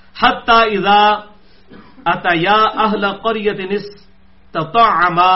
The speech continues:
اہلہا، حتیٰ کہ وہ ایک ایسے گاؤں پر پہنچے کہ جس گاؤں کے رہنے والوں سے انہوں نے کھانا مانگا۔ ظاہر ہے مہمان تھے، اور یہ کلچر ہے، آج بھی گاؤں ایریا میں جب باہر سے مہمان آتا ہے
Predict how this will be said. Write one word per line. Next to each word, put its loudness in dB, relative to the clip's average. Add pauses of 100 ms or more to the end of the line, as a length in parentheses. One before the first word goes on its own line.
(140)
اہلہا، 0 (1080)
حتیٰ 0
کہ 0 (160)
وہ 4 (320)
ایک -8
ایسے -2 (120)
گاؤں -2
پر -4
پہنچے -6 (380)
کہ -8
جس -8 (360)
گاؤں 0
کے -4
رہنے -4
والوں -2
سے -10
انہوں -8
نے -6
کھانا -4
مانگا۔ -4
ظاہر -4
ہے 0
مہمان -4
تھے، -8
اور -12
یہ -4
کلچر -6
ہے، -6
آج -4
بھی -8
گاؤں -4
ایریا -6
میں -8
جب -8
باہر -4
سے -10
مہمان -6
آتا -6
ہے -8